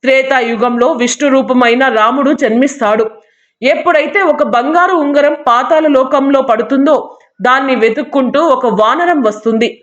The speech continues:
అప్పుడు భూమిపైన రాముడు అస్తమిస్తాడు. దాంతో త్రేతాయుగం అంతమవుతుంది. "హనుమా,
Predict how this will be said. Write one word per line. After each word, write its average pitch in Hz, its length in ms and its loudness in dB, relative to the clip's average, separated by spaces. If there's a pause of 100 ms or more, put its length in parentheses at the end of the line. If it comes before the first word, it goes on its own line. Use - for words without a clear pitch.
(400)
అప్పుడు 269 340 0
భూమిపైన 269 760 0
రాముడు 247 380 2
అస్తమిస్తాడు. 233 1120 -2 (360)
దాంతో 277 600 -2 (200)
త్రేతాయుగం 294 680 0
అంతమవుతుంది. 233 760 0
"హనుమా, 240 440 2